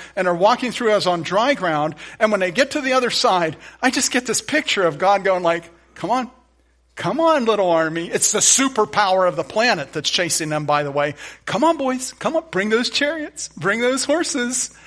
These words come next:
I warned you. You didn't want to deal with it. Come on, Pharaoh's army."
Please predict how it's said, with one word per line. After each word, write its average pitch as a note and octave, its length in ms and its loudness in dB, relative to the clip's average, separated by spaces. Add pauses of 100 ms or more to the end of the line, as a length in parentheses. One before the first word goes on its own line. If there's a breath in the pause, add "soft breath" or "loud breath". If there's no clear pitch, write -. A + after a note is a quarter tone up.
(180 loud breath)
I A#3 120 4
warned E4+ 360 0
you. D#4 120 0 (180)
You F3+ 120 -4
didn't D4 180 2
want D#4+ 140 4
to E4+ 60 -4
deal E4+ 200 2
with D4 120 0
it. C4+ 160 -8
Come G3+ 180 2
on, F4+ 160 6
Pharaoh's G3+ 480 0
army." E3+ 300 0